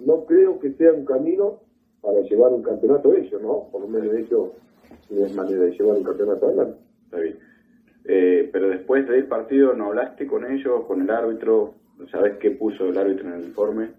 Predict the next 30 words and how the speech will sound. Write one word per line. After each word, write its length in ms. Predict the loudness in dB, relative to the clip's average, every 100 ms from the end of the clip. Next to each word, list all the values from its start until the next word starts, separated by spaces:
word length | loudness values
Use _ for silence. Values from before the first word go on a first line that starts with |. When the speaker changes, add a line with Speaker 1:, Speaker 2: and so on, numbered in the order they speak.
| _ _ _ _ _ _ _ _
Speaker 1:
No, 400 | -8 -4 -4 -6 -14 0
te 100 | 4
digo 200 | 6 6
la 120 | 4
verdad, 300 | 0 0 0
Facu. 400 | -2 -4 -6 -10 -14 _ _ _ _ _ _ _ _ _ _ _ 2
Es 160 | 4
más, 220 | 2 -4 -8 -18 _ _ _ _ -14 -14 -16 _ _ 0
nos 200 | 2 4
fuimos 220 | 2 2
tan 140 | 2
calientes 340 | 2 2 0 -2
que 120 | -2
creo 240 | 2 2
que 80 | 4
a 40 | 2
muchos 300 | 2 4 4
de 80 |
ellos 220 | 4 0 2
no 160 | 0
saludamos. 460 | 0 0 -2 -4 -10 _ _ _ _ _ -20 -6
Porque, 600 | 0 0 4 6 6 4 -2 _ _ _ _ _ _ _ _ -4
yo 120 | 0
te, 120 | 0 -2 0
te 80 | 0
cuento, 360 | 4 2 2 0 0 -4 -10 -14 -18 _ _ _ _
se 100 | -2
termina 380 | 2 4 4 4
el 80 | 4
partido, 520 | -2 -4 -4 -4 -6